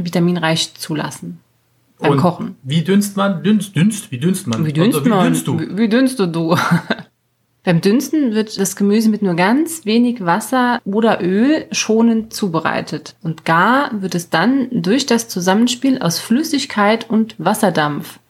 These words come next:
Speaker 1: ne? Also ein Deckel für den Kochtopf ist also unabdingbar.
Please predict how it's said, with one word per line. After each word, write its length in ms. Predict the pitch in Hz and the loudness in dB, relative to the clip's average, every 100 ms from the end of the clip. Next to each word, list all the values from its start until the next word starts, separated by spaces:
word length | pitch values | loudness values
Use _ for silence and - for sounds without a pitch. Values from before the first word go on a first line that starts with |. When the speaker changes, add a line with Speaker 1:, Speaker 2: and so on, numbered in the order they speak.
| _ | _
Speaker 1:
ne? 220 | - 165 240 | -4 -2 0
Also 200 | 190 180 | 0 2
ein 100 | 185 | 2
Deckel 240 | 208 254 | 4 2
für 120 | 240 190 | 2 2
den 120 | 175 | 2
Kochtopf 500 | 196 196 - 208 - | 2 -2 -4 -6 -6
ist 380 | - 196 - - | -4 -4 -4 -4
also 240 | 170 165 | -2 -2
unabdingbar. 760 | 196 185 - 190 170 - 139 | -2 -2 -4 -4 -4 -4 -8